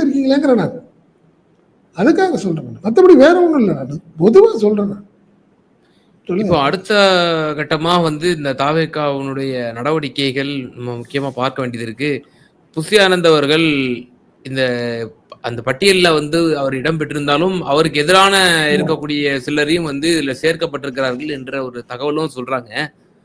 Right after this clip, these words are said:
Speaker 2: இப்போ புசி ஆனந்த் அவர்களுடைய அந்த பவர் மற்றும் அவர், அவனுடைய ஆதிக்கம் வந்து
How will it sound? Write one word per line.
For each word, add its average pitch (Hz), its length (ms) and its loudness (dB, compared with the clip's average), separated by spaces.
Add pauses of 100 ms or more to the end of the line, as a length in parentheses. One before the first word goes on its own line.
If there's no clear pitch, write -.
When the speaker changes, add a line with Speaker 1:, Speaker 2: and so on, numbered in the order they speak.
(420)
Speaker 2:
இப்போ 139 280 -10
புசி 180 180 -8
ஆனந்த் 208 280 2
அவர்களுடைய 170 640 2
அந்த 147 180 -2
பவர் 185 560 4 (380)
மற்றும் 160 340 -4
அவர், 143 320 -2
அவனுடைய 147 540 0
ஆதிக்கம் 185 520 2
வந்து 165 260 0